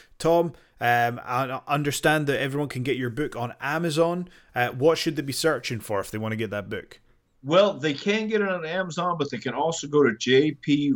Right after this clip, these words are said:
Speaker 2: wrestling academy dot com. It's right on the first page now. They can just click that link. It takes them right to Amazon,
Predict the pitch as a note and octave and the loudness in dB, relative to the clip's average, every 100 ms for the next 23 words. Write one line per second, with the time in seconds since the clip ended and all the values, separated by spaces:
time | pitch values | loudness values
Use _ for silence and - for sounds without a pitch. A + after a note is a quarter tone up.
0 | - A#2 C3+ - C#3 C3 A2 G#2+ - B2+ | 0 0 0 0 -2 -2 -4 -10 -2 2
1 | B2+ B2+ A2+ F2+ A2+ - - A#2+ B2 G#2+ | 2 2 -2 0 -2 -2 -2 0 0 -2
2 | - - G2+ A#2 B2 A#2+ G#2+ B2 A2+ - | -6 -4 4 4 4 0 -2 0 0 0
3 | A#2+ A2+ A2 A#2 A2+ A2 G#2+ F#2 - - | 2 2 2 0 2 2 -2 -6 -10 -6
4 | - D3 - B2 G#2+ B2+ B2 - - A2 | 2 2 2 0 0 -4 -4 -8 -2 -2
5 | G#2+ F2 E2 F#2 B2 - - C3 B2+ A2+ | 0 -6 -4 2 2 2 2 2 2 2
6 | G#2+ G#2 G#2 G2+ G2+ | 2 2 4 4 0